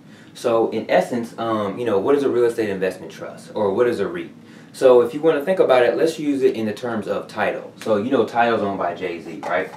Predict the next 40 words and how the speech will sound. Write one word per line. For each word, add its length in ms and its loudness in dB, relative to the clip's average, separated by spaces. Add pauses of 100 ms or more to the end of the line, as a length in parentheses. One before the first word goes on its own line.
(1500)
So 260 -8
here 200 -4
we 140 -2
have 260 -2
Tidal. 380 -6 (760)
And 160 -6
so 560 0 (120)
let's 160 0
say 300 4
that 80 -4
Tidal 440 0
is 180 -4
the 120 -6
actual 680 -6 (180)
reit. 500 -8
Like 220 -4
that's, 200 -4
that's, 320 -6
the 200 -10
company 540 -6 (160)
is 120 -6
going 200 -6
to 40 -8
be 100 -6
the 120 -8
reit. 200 -10 (440)
So 260 2
the 80 0
way 360 6
that 340 2
Tidal 340 6
works 280 -2
is 180 -4 (240)
Jay-Z 520 2
has 180 -2
all 260 4
these 140 -2
artists 440 2
come 240 -8
in. 240 -14